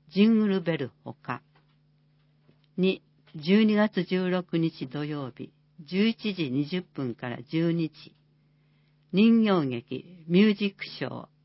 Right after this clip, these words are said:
赤鬼と青鬼の単語、ブータンのかくれんぼ、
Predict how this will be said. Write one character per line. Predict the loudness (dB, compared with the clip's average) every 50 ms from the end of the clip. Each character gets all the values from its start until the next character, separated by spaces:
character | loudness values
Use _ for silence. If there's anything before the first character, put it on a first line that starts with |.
| _
赤 | -2 -2 0 2 2 2 2 2
鬼 | 2 2 2 0 0
と | 0 -2 -4 -4 -4 -4
青 | -2 0 0 0 0 0
鬼 | 0 0 0 0 0
の | 0 -2
単 | -4 -6 -6 -6 -6 -4 -6 -8
語、 | -10 -14 -18 -20 _ _ _ _ _ _ _ _ _
ブ | -2 0 0 0
ー | 0
タ | -2 -2 -2 -2
ン | -2
の | -2 -4 -6
か | -8 -10 -12 -8
く | -6 -4
れ | -2 -2 -2 -2
ん | -4 -6
ぼ、 | -10 -14 -18